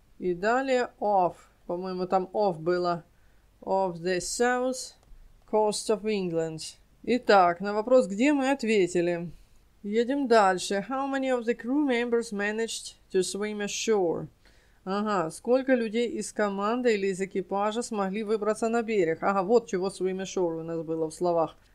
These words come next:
Э, swim ashore — это выплыть на берег после аварии. И я точно помню, что это six, поэтому можно смело писать, что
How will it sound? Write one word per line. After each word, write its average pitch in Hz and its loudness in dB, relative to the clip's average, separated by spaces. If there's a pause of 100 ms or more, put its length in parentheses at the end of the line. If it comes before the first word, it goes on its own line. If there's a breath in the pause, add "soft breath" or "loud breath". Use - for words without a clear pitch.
Э, 180 4
swim 208 -2
ashore — 262 0
это 214 2
выплыть 208 -2
на 214 -2
берег 180 0
после 196 -4
аварии. 180 2 (340)
И 208 0
я 220 6
точно 202 2
помню, 180 -2
что - -4
это 180 0
six, - -4 (360 soft breath)
поэтому 175 -6
можно 175 -6
смело 165 -4
писать, 240 -2
что 185 0